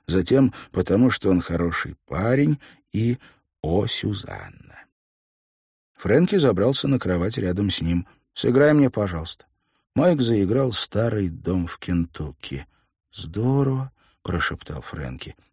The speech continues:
Глаза у него уже закрывались. «Как ты думаешь, Майк, завтра?» Его веки сомкнулись, а лоб хмурился, как будто Фрэнки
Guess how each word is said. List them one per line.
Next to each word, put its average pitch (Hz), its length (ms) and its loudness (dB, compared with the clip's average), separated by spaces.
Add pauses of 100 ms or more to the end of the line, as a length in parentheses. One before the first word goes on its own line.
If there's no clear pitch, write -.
(100)
Глаза 80 480 -4
у 95 80 0
него 80 320 -2
уже 78 180 -6
закрывались. 76 800 -10 (560)
«Как 151 260 0
ты - 140 -2
думаешь, 107 560 0
Майк, 113 420 -4 (600)
завтра?» 135 580 -2 (640)
Его 90 340 -2
веки 80 340 -4
сомкнулись, 107 1040 -2 (540)
а 98 140 -2
лоб 123 240 2
хмурился, 101 760 -2
как 87 200 -8
будто 98 300 -6
Фрэнки 95 600 -6